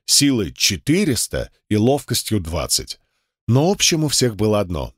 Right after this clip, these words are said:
дикий урон, который мобы могли наносить всем окружающим. Меньше трёхсот в силе мне не попался никто,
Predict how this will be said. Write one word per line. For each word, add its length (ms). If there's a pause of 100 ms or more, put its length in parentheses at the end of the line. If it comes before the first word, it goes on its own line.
дикий 680
урон, 520 (120)
который 400
мобы 400
могли 340
наносить 520
всем 320
окружающим. 800 (480)
Меньше 380
трёхсот 600
в 60
силе 360
мне 280
не 120
попался 500
никто, 460